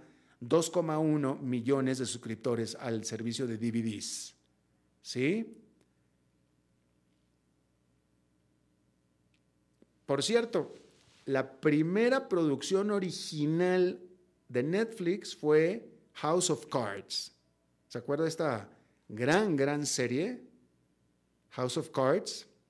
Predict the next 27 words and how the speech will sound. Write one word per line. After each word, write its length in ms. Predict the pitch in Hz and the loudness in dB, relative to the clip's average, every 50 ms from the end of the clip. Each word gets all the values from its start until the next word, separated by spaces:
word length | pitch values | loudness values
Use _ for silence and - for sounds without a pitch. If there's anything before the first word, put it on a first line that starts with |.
| _ _ _ _ _ _ _ _ _ _ _ _ _ _ _ _ _ _ _ _ _ _ _ _ _ _ _ _ | _ _ _ _ _ _ _ _ _ _ _ _ _ _ _ _ _ _ _ _ _ _ _ _ _ _ _ _
Esa 200 | - 120 - 170 | -6 0 0 2
fue 100 | 151 190 | 2 2
en 60 | 190 | 2
el 80 | 185 175 | 2 2
dos 120 | 156 143 | 2 2
mil 220 | 143 151 160 160 156 | 4 4 2 0 2
trece. 280 | 156 139 131 120 - | 2 2 2 2 0
Esa 120 | 117 135 135 | -2 -2 0
fue 100 | 160 170 | 0 0
la 220 | 180 170 - - | 0 0 -2 2
primera 720 | - 190 175 175 175 180 185 208 214 202 165 120 101 95 - - - _ _ _ _ _ _ _ _ _ _ _ _ _ - | 4 6 6 6 4 4 2 2 2 2 2 0 -2 -6 -12 -20 -20 _ _ _ _ _ _ _ _ _ _ _ _ _ -6
gran 220 | - 131 143 151 | -2 -2 -2 0
producción 720 | 151 165 156 143 131 117 - - 139 135 123 117 113 107 113 - - _ _ _ _ _ _ - | 0 0 0 0 0 0 -2 -2 0 0 0 0 0 -4 -6 -12 -18 _ _ _ _ _ _ -12
de 180 | 123 117 123 127 | -4 -2 0 2
Netflix 560 | 143 165 180 180 - 160 147 151 - - - - - | 2 2 2 0 0 -2 -2 -2 -2 -6 -12 -10 -6
y 220 | 208 180 175 185 | -2 0 0 2
no 460 | 185 180 180 190 196 208 226 - - - | 2 2 2 4 4 4 4 2 -2 -4
estuvo 500 | 170 147 - - - - 202 196 180 180 | -4 -4 -4 -4 -4 -4 -2 2 2 2
disponible, 560 | 170 160 165 - - 131 135 156 160 160 156 | 2 2 -2 -4 -4 -2 0 0 0 0 0
cuando 200 | 156 143 123 120 | 0 0 -2 0
menos 180 | 131 147 147 143 | -2 -2 -2 -4
al 80 | 127 | -6
principio, 360 | 101 117 117 101 123 - 135 | -6 -6 -4 -4 -4 -4 -4
en 80 | 131 123 | -4 -4
D 80 | 120 113 | -2 -4
V 100 | 117 98 | -4 -6
D. 180 | 92 87 - | -8 -10 -14